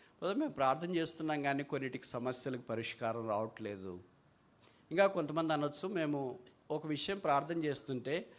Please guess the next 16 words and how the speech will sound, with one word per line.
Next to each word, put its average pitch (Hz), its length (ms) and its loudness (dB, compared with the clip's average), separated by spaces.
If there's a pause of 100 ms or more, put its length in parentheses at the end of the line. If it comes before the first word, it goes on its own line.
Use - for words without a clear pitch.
(300)
అది 147 180 6
అప్పటిదాకా 170 920 6
థర్టీ 156 200 2
పర్సెంట్ 175 420 0
ఉన్నది 170 240 0
ఎయిటీ 147 200 0
పర్సెంట్ 156 380 0
అవుతుంది 123 320 -4
ప్రాబ్లము, 120 640 0 (440)
ఎయిటీ 170 220 4
పర్సెంట్ 175 400 6
ఉంది 180 160 4
హండ్రెడ్ 160 380 2
పర్సెంట్ 165 320 4
అవుతుంది 143 300 2
ప్రాబ్లము. 123 600 2